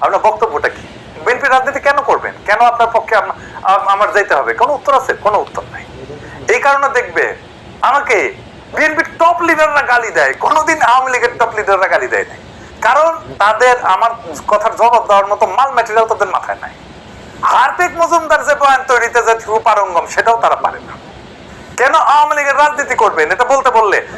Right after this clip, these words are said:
হার্দিক মজুমদার যেভাবেই হোক, চেষ্টা করে হোক, সত্য মিথ্যা মিলায় এক ঘন্টার একটা বক্তৃতা দিয়ে দিতে পারবে। কিন্তু এই বিএনপি সকল মাথা হ্যাক করলেও বাজারি কথাবার্তার বাইরে দুই মিনিটও কথা বলতে পারবে না তোমরা।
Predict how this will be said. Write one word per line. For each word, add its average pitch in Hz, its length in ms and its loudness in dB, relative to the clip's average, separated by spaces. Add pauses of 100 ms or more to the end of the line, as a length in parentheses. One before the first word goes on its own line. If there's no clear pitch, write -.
(160)
হার্দিক 262 380 -2
মজুমদার 285 380 2 (480)
যেভাবেই 269 420 2
হোক, 247 200 0
চেষ্টা 233 240 0
করে 208 160 2
হোক, 190 240 4 (240)
সত্য 226 280 0
মিথ্যা 226 380 0 (320)
মিলায় 196 400 2
এক 196 180 0
ঘন্টার 202 260 2
একটা 202 180 0
বক্তৃতা 214 340 -2
দিয়ে 131 160 -6
দিতে - 180 -14
পারবে। - 280 -6 (680)
কিন্তু 285 340 0
এই 220 260 2
বিএনপি 285 420 0
সকল 302 440 2
মাথা 247 240 0
হ্যাক 311 260 2
করলেও 214 440 0 (480)
বাজারি 294 360 2
কথাবার্তার 269 540 2
বাইরে 240 220 2
দুই 294 200 -2
মিনিটও 240 300 0
কথা 196 180 2
বলতে 131 200 -2
পারবে 95 220 -4
না 73 140 -12
তোমরা। - 200 -12